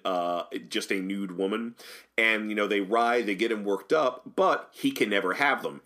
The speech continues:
Every time he reaches out for them, they disappear or the bed gets dragged away. So,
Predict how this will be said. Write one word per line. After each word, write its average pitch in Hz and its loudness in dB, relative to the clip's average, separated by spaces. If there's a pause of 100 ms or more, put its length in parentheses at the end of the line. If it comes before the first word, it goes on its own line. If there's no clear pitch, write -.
Every 117 2
time 113 0
he 110 -4
reaches 113 -2
out 104 0
for 113 4
them, 113 2
they 95 2
disappear 98 -2
or 90 -2
the 92 -2
bed 90 0
gets 92 -4
dragged 90 2
away. 98 2
So, 95 2